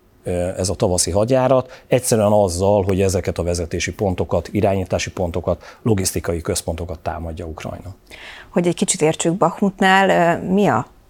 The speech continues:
Speaker 2: fő oka annak, hogy ilyen nehezen adja magát a város, hogyha fogalmazhatok így?
Speaker 1: Mert egyszerűen egy szimbólummá vált. Tehát az az érdekes, és ez, amit szerintem a-, az egész biztonságpolitikai szakma nem ért a bolygón, hogy ezt a várost miért választotta mind a két fél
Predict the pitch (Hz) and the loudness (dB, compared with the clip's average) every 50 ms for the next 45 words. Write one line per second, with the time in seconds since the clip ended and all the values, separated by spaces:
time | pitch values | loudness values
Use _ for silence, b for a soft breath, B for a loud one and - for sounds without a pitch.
0 | _ - - - - - - - 160 160 - - - 107 - - - 85 104 - | _ -12 -6 -2 0 2 2 2 0 0 0 2 2 2 2 0 -2 -4 -4 -4
1 | - - 135 135 127 123 117 123 120 - - 180 - - - - - - - - | -4 -4 -4 -2 0 2 2 2 2 0 0 0 -2 -4 -4 -4 -6 -6 -6 -6
2 | - - - - - - - - - - - - - - - - - - - - | -6 -4 -4 -4 -4 -4 -4 -4 -6 -6 -6 -4 -4 -4 -4 -6 -8 -8 -8 -12
3 | 151 - - - - - - - 156 - - - - 170 - - - - - - | -12 -10 -10 -10 -8 -6 -8 -6 -8 -10 -10 -12 -14 -16 -16 -16 -16 -16 -18 -20
4 | - - - b b b b b 123 139 135 - - - - - 120 113 110 110 | -20 -20 -20 b b b b b 0 2 4 4 4 4 4 2 2 4 4 4
5 | 110 110 110 - - - 127 101 92 82 82 78 76 78 78 78 76 76 78 80 | 4 4 2 2 2 2 2 2 2 -2 -4 -4 -4 -4 -6 -6 -6 -4 -6 -6
6 | 78 82 85 82 82 82 82 - - - - - 110 110 - - - _ _ _ | -4 -4 -4 -4 -4 -6 -10 -12 -16 -10 -4 0 0 0 -2 -4 -16 _ _ _
7 | _ _ _ _ _ - - 147 185 196 165 127 113 117 120 120 117 113 - 117 | _ _ _ _ _ -2 0 0 2 2 0 0 2 2 2 2 0 0 0 0
8 | 104 - 107 - 139 143 120 117 104 110 104 - 131 113 113 110 107 - 113 113 | 0 0 2 2 2 2 2 2 2 0 0 2 2 2 2 2 2 2 0 0
9 | 127 - 110 110 107 - - 113 117 143 143 139 107 101 101 92 104 113 - 104 | 2 2 0 0 0 0 -2 -2 0 0 0 2 2 0 0 0 0 -2 -2 -2
10 | 90 - 101 87 - 107 101 90 85 101 - 90 90 87 - - 95 - 107 - | -4 -2 -4 -2 -2 -2 -2 -2 -2 -4 -4 -2 -2 -2 -2 -2 -2 0 0 2
11 | 104 107 87 76 73 76 - - 85 85 90 85 85 82 - 101 104 104 87 98 | 2 2 0 -2 -6 -10 -8 -8 -6 -4 -4 -4 -4 -2 0 0 0 0 0 -2
12 | 107 - - 117 117 - - 123 117 127 127 120 123 127 - - - - - _ | -4 -4 -2 -2 -2 0 2 2 2 4 4 4 2 2 0 -4 -10 -20 -20 _
13 | _ _ _ _ _ _ - _ - - 117 151 185 160 123 95 92 - 110 113 | _ _ _ _ _ _ -20 _ -4 0 2 4 6 6 4 2 2 2 2 2
14 | 107 104 90 87 - - 95 87 - - 104 104 107 101 95 92 87 - - 95 | 2 2 0 -4 -6 -6 -8 -8 -6 -4 -2 0 0 0 0 -2 -4 -4 -4 -4
15 | 85 - - - 104 95 98 104 101 | -4 -4 -4 -2 0 2 2 2 0